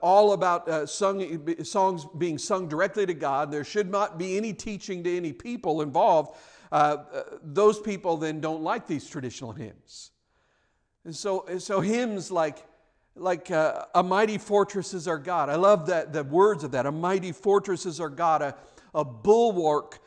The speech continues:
never failing. Our helper he, amid the flood of, uh, of mortal ills prevailing."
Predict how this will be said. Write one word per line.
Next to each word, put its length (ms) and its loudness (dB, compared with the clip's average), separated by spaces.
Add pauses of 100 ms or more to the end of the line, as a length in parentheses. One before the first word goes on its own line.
(120)
never 340 4
failing. 720 2
Our 180 4
helper 520 2
he, 400 -6 (260)
amid 560 0 (280)
the 140 -2
flood 600 4
of, 260 -4
uh, 320 -2
of 320 -8
mortal 720 0 (160)
ills 400 0
prevailing." 640 -10